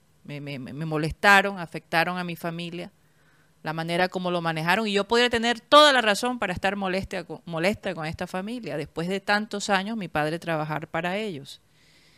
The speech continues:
y ser una persona con una visión muy grande y apoyarlos en muchos aspectos de su vida.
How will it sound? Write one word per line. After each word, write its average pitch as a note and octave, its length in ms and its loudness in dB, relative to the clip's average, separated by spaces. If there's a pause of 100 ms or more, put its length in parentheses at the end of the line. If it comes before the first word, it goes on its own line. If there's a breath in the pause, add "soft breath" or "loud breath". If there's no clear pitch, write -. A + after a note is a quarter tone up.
(640 soft breath)
y D#3 140 -8
ser E3+ 260 0
una F#3+ 220 0
persona F#3 560 -2
con F3+ 120 -4
una F#3 200 -2
visión G3 300 0
muy G3 180 -2
grande G3 520 6
y F3 60 0
apoyarlos E3+ 1040 2 (560 soft breath)
en D#3+ 180 -8
muchos A#3+ 420 0
aspectos G#3 540 0
de F3 100 0
su F3+ 140 -6
vida. A3 300 -2